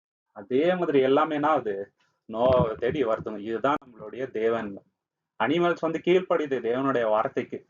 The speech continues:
நம்மளும் அதே மாதிரி கீழ்ப்படியணும். ஐந்தாவது ஆச்சரியமான விஷயம் என்னன்னாக்கா, இயேசு கிறிஸ்து வந்து ரெண்டு விஷயத்த பார்த்து ஆச்சரியப்படுறாருங்க அவருடைய வாழ்நாளில. முதலாவது எங்க ஆச்சரியப்படுறாரு அப்படின்னு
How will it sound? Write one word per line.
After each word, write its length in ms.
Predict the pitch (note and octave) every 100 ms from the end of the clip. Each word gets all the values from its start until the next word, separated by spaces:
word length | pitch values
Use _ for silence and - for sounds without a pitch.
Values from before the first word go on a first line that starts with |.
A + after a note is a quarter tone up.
| _ _ _ A2+
நம்மளும் 460 | A2+ C3 C#3+ D#3
அதே 240 | D3+ C3 C#3+
மாதிரி 220 | C3+ B2 -
கீழ்ப்படியணும். 640 | C3 B2+ A#2 A#2 B2 C3+ _ _ _ _ _ _ -
ஐந்தாவது 440 | C3+ E3 E3+ D#3+
ஆச்சரியமான 560 | C#3+ D3 D3+ D3+ D3+ C#3+
விஷயம் 300 | C3 C#3 B2+
என்னன்னாக்கா, 360 | A2+ G2+ C#3+ C3+ A#2 C3 _ _ _ -
இயேசு 400 | C3+ G#3 G#3 A3+
கிறிஸ்து 360 | F#3 E3 -
வந்து 320 | B2+ A#2+ F3+ B2
ரெண்டு 520 | B2 E3+ G#3 G3+ D#3
விஷயத்த 280 | - E3+ D#3+
பார்த்து 300 | A#2 A2 D#3+
ஆச்சரியப்படுறாருங்க 840 | A#2 - C3+ B2+ A2 A2 G#2 F#2+
அவருடைய 380 | G#2+ A2 A2+ G#2+
வாழ்நாளில. 640 | G#2+ A#2 C3 A#2 A2 G2+ F#2+ _ _ _ _
முதலாவது 600 | A#2 B2+ F3+ G#3 G#3+ G#3 G3+ - _
எங்க 340 | - A#2+ E3+ G3
ஆச்சரியப்படுறாரு 880 | C3+ C#3 - D3 C3+ A2+ A2+ A#2 B2
அப்படின்னு 320 | A2 A2+